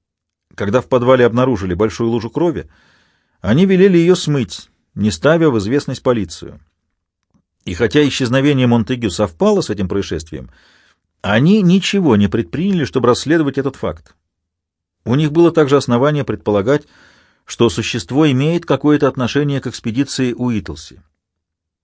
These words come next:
Возможно, этими догадками объясняется переноска ящиков. Теперь ясно, что делать этого не следовало.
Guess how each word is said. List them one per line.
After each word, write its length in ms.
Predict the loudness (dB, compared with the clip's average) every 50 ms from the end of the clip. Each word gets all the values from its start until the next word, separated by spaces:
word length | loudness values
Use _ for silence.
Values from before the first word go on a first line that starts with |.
| _ _ _ _
Возможно, 580 | -2 -2 0 0 0 0 -2 -2 0 -2 -4 -4
этими 400 | -4 -4 -6 -4 -4 -6 -6 0
догадками 540 | 0 0 2 2 0 -2 -2 -6 -6 -6 -6
объясняется 640 | -6 -8 -10 -6 -4 -2 -2 -2 -4 -4 -8 -12
переноска 480 | -8 -4 -4 -2 -2 -2 -4 -4 -6 -4
ящиков. 500 | -4 -4 -4 -4 -6 -12 -20 -20 -20 _ _ _ _ _ _ _ _ _ _ _ _ _ _ _ _ _ _ _
Теперь 220 | -8 -4 -4 0
ясно, 380 | 2 2 2 2 0 -2 -6 -6
что 180 | -6 -8 -6
делать 300 | -2 0 0 0 0 -2
этого 180 | -6 -4 -4 -4
не 120 | -4 -4
следовало. 540 | -4 -4 -4 -4 -4 -4 -6 -10 -12 -16